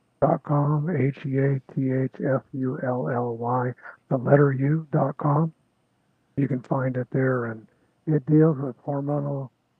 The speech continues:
issues, gut issues, autoimmune issues, food intolerance things, Lyme disease, candida,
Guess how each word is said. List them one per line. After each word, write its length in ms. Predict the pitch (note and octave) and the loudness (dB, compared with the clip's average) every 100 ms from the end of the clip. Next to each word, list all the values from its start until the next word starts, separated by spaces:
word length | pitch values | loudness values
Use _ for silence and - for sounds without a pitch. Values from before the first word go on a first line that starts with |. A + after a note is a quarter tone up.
| _ _ | _ _
issues, 840 | E3+ C#3+ C#3 - D3 D3 C#3+ C#3 C3 _ _ - | 8 10 10 4 4 6 4 2 -2 _ _ 4
gut 200 | C#3 C#3 | 6 6
issues, 720 | C#3+ C#3 - C#3 C3+ C3 C3 | 4 2 -2 -2 0 0 -2
autoimmune 880 | - B2+ A#2+ A#2 C3 D3+ D3 C3+ C#3 | -2 -2 -2 -4 0 2 2 2 0
issues, 560 | - - B2+ B2 B2 B2 - _ _ _ _ _ _ _ | -2 -6 -6 -6 -6 -8 -14 _ _ _ _ _ _ _
food 220 | C#3 C3+ C#3 | 6 8 8
intolerance 720 | C#3 B2 D3 C3+ C3+ C3+ - - | 4 2 2 2 0 -2 -6 -8
things, 340 | B2+ C3 B2+ C3 - - | -4 -4 -6 -10 -20 -6
Lyme 400 | C3+ C3 C#3+ B2+ | 0 2 2 0
disease, 280 | C3 C#3 C3+ - - | -2 -2 -4 -6 -6
candida, 760 | C3+ C3 C3 C3 B2 C3 C3 | -4 -4 -2 -2 0 0 -2